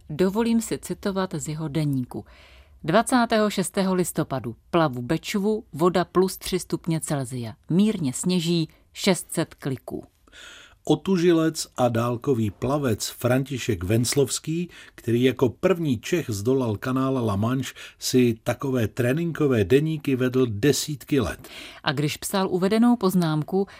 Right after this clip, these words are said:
Speaker 1: bylo mu už šedesát čtyři.
Speaker 2: Klobouk dolů.
Speaker 1: Hmm, to ano, bohužel šlo o poznámku poslední. Pojďme ale pěkně po pořadě.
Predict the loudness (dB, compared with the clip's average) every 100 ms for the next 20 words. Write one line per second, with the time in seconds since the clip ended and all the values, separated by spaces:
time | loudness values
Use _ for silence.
0 | -16 -4 0 4 4 2 -2 -6 -10 -6
1 | -4 -2 -2 -4 -6 -8 -12 -2 -2 -2
2 | -8 _ _ _ _ -6 0 4 6 6
3 | 6 6 4 0 -6 -14 -10 -2 2 2
4 | 0 0 0 2 0 -2 -4 -2 0 0
5 | 0 -2 -8 -8 -8 -2 -2 0 -4 -6
6 | -20 -20 -14 -6 -2 2 4 4 2 2
7 | 2 0 0 0 -2 -2 -6